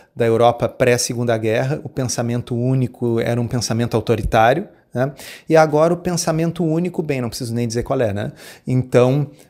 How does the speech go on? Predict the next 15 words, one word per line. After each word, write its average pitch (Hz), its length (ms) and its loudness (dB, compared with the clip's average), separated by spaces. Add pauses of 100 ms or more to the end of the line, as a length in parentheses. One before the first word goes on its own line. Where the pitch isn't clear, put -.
ah, 131 520 0
cuidado, 170 380 4
pessoal. 117 420 -8
Assim, 113 320 -6
existem 139 640 -4
uma 156 260 0
série 180 540 2
de 151 280 0
autoridades 147 1000 0
que - 160 -14
estão 165 340 -4
discordando, 139 720 -4
mas 143 240 -8
com 143 240 0
argumentos 131 840 0